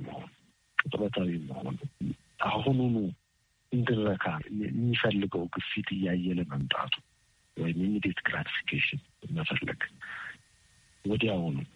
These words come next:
እርካታን መፈለግ፣ እ፣ እነዚህ፣ እነዚህ ነገሮች በጣም እየገጠሙ እየሰፉ እና ሚዛናቸው፣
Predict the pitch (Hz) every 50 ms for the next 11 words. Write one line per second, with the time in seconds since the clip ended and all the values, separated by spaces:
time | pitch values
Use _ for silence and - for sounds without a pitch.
0 | - - - - - - - - - 180 170 - 160 143 - - - - - 165
1 | - - - - - - - - - - - - - - - - - - - -
2 | - - - - - - 90 90 87 85 82 80 78 76 76 73 69 69 - -
3 | - - - 131 127 131 131 131 131 123 117 113 101 - - 95 90 85 87 85
4 | 82 80 78 - 85 92 92 107 110 151 160 - - - 139 - - - 127 139
5 | 160 160 143 127 - - - - - - - - - 127 135 - _ - - 95
6 | - 185 - - - - - - - - - - - - - 87 - 135 165 -
7 | - - - - - - - - - 104 104 104 98 101 95 92 92 92 92 -
8 | - - 123